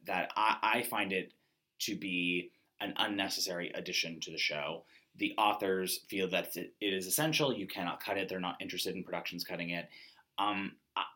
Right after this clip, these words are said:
I struggle with it because it feels so antithetical to everything that they've done for the last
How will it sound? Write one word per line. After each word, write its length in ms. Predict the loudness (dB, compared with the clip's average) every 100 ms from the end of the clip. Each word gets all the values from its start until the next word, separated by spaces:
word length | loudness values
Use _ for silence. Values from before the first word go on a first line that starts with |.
| 4
I 220 | 6 6
struggle 600 | 4 6 6 8 6 8
with 200 | 6 4
it 100 | 2
because 260 | 0 -2 -2
it 120 | -2
feels 300 | 0 2 2
so 720 | 2 4 6 6 6 4 0 -4 -20 -20 _ _
antithetical 1040 | 0 2 2 0 0 0 0 0 2 2 2
to 220 | 0 0
everything 420 | 0 -2 -2 -2
that 80 | -2
they've 180 | 0 2
done 320 | 2 2 0
for 100 | 0
the 100 | 0
last 580 | 2 2 2 0 -2 -8